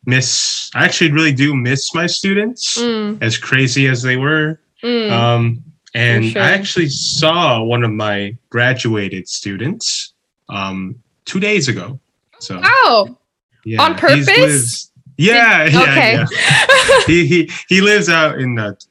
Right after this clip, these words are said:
Speaker 1: Tokyo now, so,
Speaker 2: Mm.
Speaker 1: or at least the Kanto area. So, very different
Speaker 2: Yeah.
Speaker 1: from Toyama.
Speaker 2: And
Speaker 1: Yeah.
Speaker 2: what are you,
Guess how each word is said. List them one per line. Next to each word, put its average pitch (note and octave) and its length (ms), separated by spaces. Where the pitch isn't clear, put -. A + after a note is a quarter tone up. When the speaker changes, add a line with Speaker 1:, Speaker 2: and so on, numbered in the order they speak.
Speaker 1:
Tokyo A2+ 420
now, F#2 340
so, G#3+ 80
Speaker 2:
Mm. F#3+ 160
Speaker 1:
or A#2+ 100
at A#2 60
least A#2 260
the A2+ 80
Kanto G#2 400
area. F#2+ 460
So, A#2 400
very C3 540
different F#2 500
Speaker 2:
Yeah. G3 260
Speaker 1:
from G#2 140
Toyama. G2 680
Speaker 2:
And D4 140
Speaker 1:
Yeah. C#4 40
Speaker 2:
what C4+ 240
are F4+ 160
you, E4+ 680